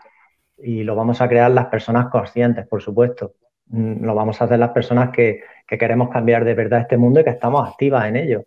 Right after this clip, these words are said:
no las personas que están, eh, vi-, bueno, pues ya sabemos, de espectadores de, de la vida. Esas personas no tenemos que esperar que ellas hagan algo o no hagan algo, somos nosotros, somos nosotros. Las minorías cambian el mundo. Con ese,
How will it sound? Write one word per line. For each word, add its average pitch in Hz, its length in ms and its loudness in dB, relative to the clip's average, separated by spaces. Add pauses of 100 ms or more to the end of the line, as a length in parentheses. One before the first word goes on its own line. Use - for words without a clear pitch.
no 117 160 -4
las 117 140 -2
personas 120 340 -2
que 120 80 -2
están, 117 400 -2 (340)
eh, 110 460 -2
vi-, 107 120 -6
bueno, 117 440 -2
pues - 160 -2
ya 107 100 -2
sabemos, 113 380 0
de 110 80 0
espectadores 107 680 0
de, 104 300 -2 (240)
de 110 120 -2
la 104 100 0
vida. 117 220 4
Esas 120 200 -4
personas 123 360 -2
no 123 300 2
tenemos 113 300 -4
que 107 80 -14
esperar 107 380 -2
que 107 100 -2
ellas 104 260 0 (300)
hagan 110 280 -2
algo 120 340 2
o 110 60 -4
no 113 140 -2
hagan 107 220 -2
algo, 113 260 -4
somos 147 320 -10
nosotros, 110 420 -8 (440)
somos 123 280 -2
nosotros. 117 400 0
Las 113 140 4
minorías 120 540 6
cambian 117 340 0
el 107 120 -2
mundo. 101 300 -4
Con 107 140 -2
ese, 120 400 2